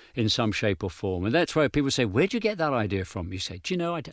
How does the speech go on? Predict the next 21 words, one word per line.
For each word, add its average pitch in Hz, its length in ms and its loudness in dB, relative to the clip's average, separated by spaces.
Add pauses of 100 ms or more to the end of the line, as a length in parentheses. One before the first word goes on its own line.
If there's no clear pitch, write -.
(120)
do 156 100 -4
you 131 40 0
know, 104 120 -6
I 117 80 -6
honestly 82 340 -4
don't 120 240 0
know, 147 160 0
but 101 100 -4
it 117 60 -4
was 113 160 2
obviously 131 320 2
something 113 480 2 (400)
that 127 120 6
went 123 360 6
in 120 300 8
some 110 240 4
time 127 320 6
ago, 95 240 2
and 117 180 4
it's 127 100 -6
been 120 320 4